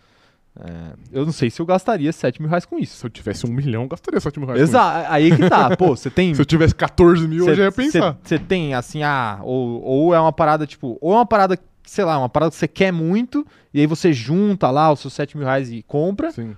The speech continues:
Speaker 1: ou você tem muito dinheiro e aí você vai lá e compra porque é um troco pra você.
Speaker 2: Sim, concordo.
Speaker 1: Aí nesses dois casos, acho que, acho que tá bom. E, e ninguém tem que ficar fiscalizando, não. Se alguém falar mal da sua compra, pode falar que tá,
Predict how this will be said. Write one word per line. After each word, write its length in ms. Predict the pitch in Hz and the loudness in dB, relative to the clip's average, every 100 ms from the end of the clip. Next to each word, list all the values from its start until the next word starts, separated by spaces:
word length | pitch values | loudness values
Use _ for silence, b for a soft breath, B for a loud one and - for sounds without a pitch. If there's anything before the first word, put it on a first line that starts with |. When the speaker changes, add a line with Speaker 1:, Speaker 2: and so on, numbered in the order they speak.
| - | -2
Speaker 1:
ou 180 | 151 175 | 2 2
você 140 | 254 | 0
tem 180 | - 233 | -4 -4
muito 460 | 214 202 214 254 247 | -2 -2 0 -2 -6
dinheiro 440 | 208 190 175 214 | -8 -4 -2 -2
e 40 | 262 | -4
aí 100 | 254 | -8
você 100 | 330 | -6
vai 120 | 262 | -4
lá 100 | 240 | -4
e 40 | |
compra 280 | 254 220 214 | -6 -10 -10
porque 220 | 262 254 | -10 -6
é 100 | 269 | -4
um 120 | 320 320 | -4 -2
troco 280 | 247 240 | -4 -4
pra 120 | - 311 | -6 -8
você. 280 | - 240 - | -2 -2 -2
Speaker 2:
Sim, 200 | 127 104 | -8 -8
concordo. 360 | 110 104 92 - | -12 -14 -16 -8
Speaker 1:
Aí 220 | 160 135 | -4 -2
nesses 220 | 139 - 175 | -4 -8 -8
dois 140 | 185 | -8
casos, 260 | 190 262 320 | -8 -10 -12
acho 160 | - | -18
que, 60 | 392 | -20
acho 120 | 349 | -20
que 60 | _ | _
tá 100 | 370 | -12
bom. 280 | 214 165 87 107 _ _ | -10 -10 -16 -20 _ _
E, 280 | 226 202 185 | -16 -12 -10
e 40 | |
ninguém 280 | 262 208 247 | -8 -6 -6
tem 100 | 359 | -8
que 60 | - | -10
ficar 100 | 349 | -14
fiscalizando, 500 | - - 302 311 254 | -12 -4 -4 -2 -2
não. 140 | 190 B B | -2 B B
Se 80 | 233 | 0
alguém 240 | 208 254 | 0 0
falar 240 | - 320 285 | 2 2 4
mal 120 | 262 | 4
da 120 | 247 | 4
sua 160 | - - | 0 -2
compra, 420 | 180 208 233 277 | 0 -2 2 0
pode 320 | - 214 247 | 2 2 2
falar 160 | 254 233 | 2 -2
que 80 | |
tá, 100 | - | -2